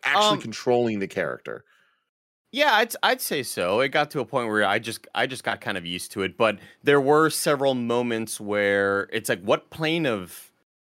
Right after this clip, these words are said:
Speaker 2: what plane of movement am I on? Am I, oh, oh,
Speaker 1: Mm.
Speaker 2: I can't go that far. I'm rocking the wrong direction. I'm too far back there. I need to be closer here so that I could walk on this platform that I, I guess my character ju-, was just kind of wasn't,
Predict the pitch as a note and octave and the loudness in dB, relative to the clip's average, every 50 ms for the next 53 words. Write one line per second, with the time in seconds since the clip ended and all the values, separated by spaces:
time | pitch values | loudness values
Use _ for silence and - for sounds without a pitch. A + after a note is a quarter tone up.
0 | _ _ _ - A2+ D3 F3 - - - - D#3+ D#3 C#3+ A2+ G#2 G#2+ B2+ C3 B2 | _ _ _ -6 -4 -4 -4 -6 -10 -10 -6 -4 -4 -2 -2 -2 -2 -2 -2 -2
1 | A#2 G2 F#2 F2 F2+ F2 F2 E2+ D#2+ D#2 D#2 D2+ D2+ D#2+ F#2+ G2+ G#2+ A#2 A#2+ A#2 | -2 -2 -2 -2 -2 -2 -2 -2 -2 -4 -4 -4 -2 -2 -2 0 0 2 2 2
2 | A2 G#2 - - - G#2+ - - - - C#3 C#3+ C3+ A#2+ A2 G#2 A2 G#2+ - - | 2 0 2 2 2 2 2 2 0 2 4 6 6 6 4 4 2 0 -2 -2
3 | D3 C#3 B2 - - - - B2 A#2+ A#2+ B2 B2 A#2+ - - - B2+ A#2+ A#2+ A#2+ | -2 -2 -2 -4 -8 -4 0 0 0 2 2 0 -2 -2 -2 0 2 4 4 4
4 | - A2 A2+ A#2 A#2 B2 A#2+ A#2+ A#2+ - C3+ B2 A2 G#2+ A2+ A#2 A2+ A2 G#2 A2 | 2 0 -2 0 2 2 2 2 0 -2 -4 -4 -2 0 2 2 2 2 0 -2
5 | G#2 G#2+ A#2 A2 - - D3 A2+ G#2+ G#2 G#2 - C3 A2 - - A#2 A2 G2+ F#2+ | 0 0 0 0 0 -2 -4 -2 -4 -4 -6 -8 -10 -8 -4 -2 -2 0 0 0
6 | G2+ G2+ G2 - - G#2 G2+ G2 G#2 G#2 G2+ G2+ G#2 G2+ G#2 F#2+ G2+ F#2+ - - | 0 -2 -2 -4 -2 0 2 4 4 4 4 2 0 -4 -4 -6 -8 -8 -4 -4
7 | A2 G#2+ G#2 G2+ G2 F2+ G2+ G#2+ G#2 G#2 G#2 G#2 G#2 - - - - _ - - | -4 -4 -4 -6 -6 -4 -2 0 0 0 0 -2 -4 -6 -14 -20 -20 _ -10 -4
8 | G#2+ G#2 F#2+ F#2+ G2 - - G2 F2+ F#2+ G2 G2+ G#2 - G#2 F#2+ F#2+ F#2+ G2 F#2+ | 0 2 2 2 0 0 -2 -2 2 2 2 2 2 2 0 0 0 0 -2 -2
9 | - - - - G#2+ G2 F#2 - - - G2 G2+ G2+ G2 F#2 F#2 F2+ F2 F2 F2 | -4 -6 -4 -2 0 0 -2 -4 -6 -4 -2 -2 -2 0 0 0 2 2 2 0
10 | F2 E2+ D#2+ _ _ - - - _ _ _ _ - - - - G#2+ G#2+ F#2 A2 | 0 -2 -4 _ _ -20 -20 -20 _ _ _ _ -20 -12 -6 -4 -4 -2 0 -2
11 | G#2+ - - G2+ F#2+ F2+ - - - G#2+ F#2+ F2+ - A2 G2 E2+ G2 F2 F2+ F#2+ | -2 -2 -2 -4 -4 -4 -4 -2 -2 0 0 0 -2 -4 -4 -4 -6 -6 -6 -6
12 | D#2+ D#2+ F2 - - - - - - - G2+ F#2 F2+ F2 E2+ F#2 F#2+ F2+ G2 F2 | -6 -8 -8 -8 -8 -10 -10 -12 -10 -6 -6 -4 -4 -4 -2 -2 -2 -2 -2 -8
13 | - | -8